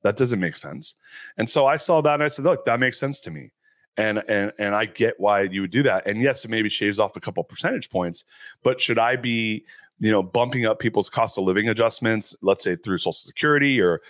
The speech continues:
or through, uh, you know, government employees because it costs them more to own an investment? I don't think that makes sense.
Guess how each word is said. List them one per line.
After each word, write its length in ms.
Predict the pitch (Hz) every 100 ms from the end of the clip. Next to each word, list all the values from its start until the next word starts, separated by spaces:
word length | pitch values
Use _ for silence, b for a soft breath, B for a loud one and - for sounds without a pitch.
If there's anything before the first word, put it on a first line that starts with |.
| B
or 260 | - 78 76
through, 420 | - 90 87 82
uh, 40 | 104
you 120 | 82
know, 80 | 78
government 440 | 110 104 98 92
employees 480 | 80 - 143 143 131
because 500 | 98 - 104 92 - b b b
it 80 | -
costs 240 | - 110 -
them 100 | 98
more 200 | 101 98
to 280 | - 95 -
own 160 | 101 101
an 140 | 95
investment? 560 | 87 82 92 - 208 - -
I 100 | 92
don't 180 | 175
think 140 | - -
that 120 | 73
makes 220 | 71 69
sense. 340 | - 64 -